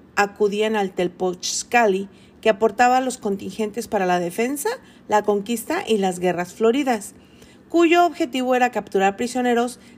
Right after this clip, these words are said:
dedicados al sacrificio. La actividad bélica era el único camino para el ascenso social. La décima parte de la población varonil servía en el ejército. Cada calpulli o barrio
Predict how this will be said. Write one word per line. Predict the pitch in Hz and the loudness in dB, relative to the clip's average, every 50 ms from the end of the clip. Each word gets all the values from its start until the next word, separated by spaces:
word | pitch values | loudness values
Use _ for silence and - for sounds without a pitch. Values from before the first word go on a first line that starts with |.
| - - | -20 -2
dedicados | 208 190 220 214 208 208 208 214 208 202 202 202 202 - - | 4 6 6 6 6 2 2 4 4 4 4 0 -4 -6 -4
al | - 180 175 175 | -2 -2 -2 -2
sacrificio. | - 180 175 - 151 151 - - - - - - - - - _ _ _ _ - - - | -2 -4 -4 -4 -6 -8 -8 -10 -16 -16 -16 -18 -20 -20 -20 _ _ _ _ -20 -8 -2
La | - 269 | 0 0
actividad | 262 262 302 277 285 269 294 311 320 | 0 2 0 0 2 2 2 2 2
bélica | 285 269 311 311 311 320 311 - 311 294 277 262 | 2 2 2 2 2 0 -2 0 2 2 2 2
era | 262 269 | 2 0
el | 269 269 | -2 -2
único | 262 269 262 262 240 | -2 -4 -6 -6 -6
camino | - 196 202 202 202 226 254 240 | -4 -2 -2 0 0 -2 -2 -2
para | 247 202 180 | -2 -2 -2
el | 175 | -4
ascenso | 165 160 - - 165 151 165 | -6 -8 -8 -10 -10 -8 -8
social. | 160 180 175 - - 220 214 202 196 - - - - - - - - - - - - - - - - _ - | -8 -8 -6 -2 0 0 0 0 -4 -10 -18 -20 -20 -20 -20 -20 -20 -20 -20 -20 -20 -20 -20 -20 -20 _ -10
La | - - 214 220 | -2 0 2 2
décima | 226 285 311 320 392 370 370 349 311 - | 2 2 0 0 0 0 0 0 0 2
parte | 254 247 247 233 - | 2 2 2 2 -2
de | 220 196 | -2 -2
la | 190 185 185 | -2 -4 -6
población | - 180 175 180 180 - 220 226 | -6 -6 -4 -4 -4 -4 -2 0
varonil | 226 254 269 302 311 294 262 240 240 - - - | 2 2 2 2 2 2 0 0 -2 -4 -10 -14
servía | - - - 220 185 180 185 185 180 | -4 0 2 2 2 2 0 -2 0
en | 180 | 0
el | 180 185 | 0 0
ejército. | 196 202 202 262 247 240 - 208 - - - - - - - _ - - - - - - - - | -2 0 0 -2 -2 -4 -6 -10 -12 -14 -18 -18 -20 -20 -20 _ -20 -20 -20 -20 -20 -20 -10 -2
Cada | - 330 381 415 403 | 2 4 4 4 4
calpulli | - 359 311 - - - 269 262 226 196 208 196 | 2 0 0 0 -2 -2 0 0 0 2 2 2
o | 190 190 180 | 2 2 2
barrio | 208 214 220 226 269 311 415 | 2 2 2 2 0 -2 -2